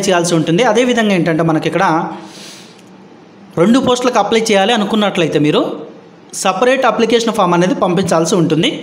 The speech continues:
ఓకేనా? రెండు పోస్టులకు apply చేయాలనుకుంటే మీరు separate application ఫామ్ అనేది పంపించాల్సి ఉంటుంది. Physical లేదా practical test అనేది కేవలం qualify అయితే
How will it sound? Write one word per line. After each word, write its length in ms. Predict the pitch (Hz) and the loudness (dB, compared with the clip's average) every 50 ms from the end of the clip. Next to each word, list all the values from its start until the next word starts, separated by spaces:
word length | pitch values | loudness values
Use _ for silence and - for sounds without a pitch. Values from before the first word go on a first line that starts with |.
| - - - - - - - - - - - - - - - - - 143 | -12 -16 -18 -20 -20 -20 -20 -20 -20 -20 -20 -20 -20 -20 -20 -8 -6 -4
ఓకేనా? 260 | 151 - 180 196 262 262 170 | -2 -2 -2 0 0 0 2
రెండు 160 | 180 202 240 - 240 | 2 2 2 2 2
పోస్టులకు 280 | 226 - - 226 208 185 | 0 0 0 0 0 0
apply 160 | 175 202 208 202 202 | 0 0 0 0 0
చేయాలనుకుంటే 440 | 196 185 175 175 165 175 170 196 185 180 | 2 2 2 2 0 0 0 0 0 0
మీరు 120 | 196 302 302 - - | 0 0 -2 -2 -2
separate 360 | 185 180 175 202 226 214 220 185 143 - - - - 160 | -2 0 0 0 0 0 0 -2 -2 -4 -8 -4 -2 -2
application 420 | 156 - 202 190 214 202 202 196 165 185 | 0 0 0 0 0 -2 -2 -2 -2 0
ఫామ్ 140 | 170 165 160 | 0 2 2
అనేది 180 | 170 190 240 202 185 | 2 0 0 0 0
పంపించాల్సి 460 | 165 170 170 175 175 185 165 165 170 156 | 0 0 0 0 0 0 0 0 -2 -2
ఉంటుంది. 260 | - 156 147 156 226 320 - - - - - - - - - - - | -2 -2 -2 -2 -2 -2 -4 -6 -10 -14 -16 -18 -20 -20 -8 -4 -2
Physical 360 | 190 190 220 233 262 262 254 226 | 0 0 0 0 0 2 2 4
లేదా 160 | 214 226 262 262 247 | 4 2 2 0 0
practical 380 | 202 185 190 - - - 226 202 202 | 0 0 0 -2 -2 -2 0 0 0
test 160 | 190 - 196 | 0 0 0
అనేది 180 | 180 208 220 - - | 0 0 0 0 0
కేవలం 240 | 185 185 202 214 196 - 175 | 0 0 0 0 0 0 2
qualify 300 | 170 180 190 196 208 196 | 2 2 2 0 0 0
అయితే 120 | 185 214 | 0 -2